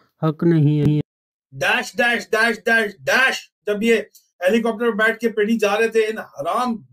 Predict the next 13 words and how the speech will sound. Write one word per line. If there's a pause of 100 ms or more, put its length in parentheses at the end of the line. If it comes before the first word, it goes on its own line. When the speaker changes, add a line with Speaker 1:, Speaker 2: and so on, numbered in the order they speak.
(400)
Speaker 2:
फलाना
ढींगा, (180)
ये
वो (280)
बीसी
फलाना
एमसी (200)
को
कहा
था
कि
ये
मत